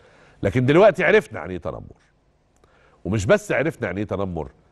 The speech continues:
ده إحنا عرفنا إن التنمر جريمة. إن أنا أتريق على حد أو أسخر من حد أو أقلل من شأن حد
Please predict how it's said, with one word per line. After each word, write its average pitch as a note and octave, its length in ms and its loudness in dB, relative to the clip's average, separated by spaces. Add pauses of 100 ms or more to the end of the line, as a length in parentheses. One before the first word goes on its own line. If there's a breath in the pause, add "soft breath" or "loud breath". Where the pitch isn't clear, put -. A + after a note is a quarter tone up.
(120)
ده A2 80 0
إحنا A#2+ 160 0
عرفنا D3 400 2
إن C3+ 100 0
التنمر F#3+ 540 2
جريمة. F3 460 -2 (1300)
إن A#2+ 140 -2
أنا D#3 100 4
أتريق D3 440 0 (460)
على E2+ 140 -2
حد D#2+ 180 -8 (960)
أو C#3 200 6
أسخر F2+ 440 -6
من C#2+ 160 -12
حد - 220 -10 (840)
أو B2 180 6
أقلل D#3+ 520 2
من G2+ 140 -8
شأن F#2 280 -4
حد - 220 -6